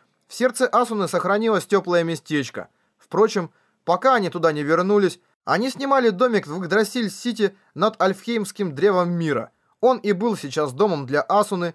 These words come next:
Кирита и Юи. Идя к северным воротам Хирокава,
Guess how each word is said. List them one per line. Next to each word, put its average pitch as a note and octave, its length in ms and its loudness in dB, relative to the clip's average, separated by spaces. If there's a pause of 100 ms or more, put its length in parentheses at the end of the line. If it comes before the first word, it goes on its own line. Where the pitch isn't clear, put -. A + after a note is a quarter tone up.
(100)
Кирита A3 380 2
и D#3+ 180 -4
Юи. D#3 420 -2 (380)
Идя D#3+ 280 0
к A3+ 60 -8
северным E3+ 460 0
воротам E3 420 2
Хирокава, F3+ 720 2